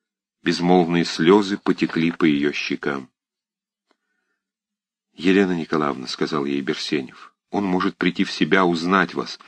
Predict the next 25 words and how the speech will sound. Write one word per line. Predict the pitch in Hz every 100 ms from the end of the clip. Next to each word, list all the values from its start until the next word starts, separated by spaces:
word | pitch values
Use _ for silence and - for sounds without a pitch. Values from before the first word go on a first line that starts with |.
| - - -
Бог | 73 107 95
знает, | 101 107 107 -
хорошо | 104 98 - 101 82
ли |
это | 69 -
будет. | 62 53 - _ _ _ _ _
При | 92 87
том | 98
же | 90
с | 90
часу | - 90 85 87
на | 82
час | - 90 - - _ _
я | - 85
жду | - 82
доктора". | 82 90 - - - _ _ _ _ _ _ _ _ _ _ _ _ _ _ _ _ _ _ _ _ _ _
Елена | 80 82 82 78
взяла | 73 80 78
шляпу | - 82 78 80
с | -
диванчика, | 80 90 90 - - 76
надела | 69 80 90
ее | 87 87 82
и |
остановилась. | 85 - - 85 73 71 58 -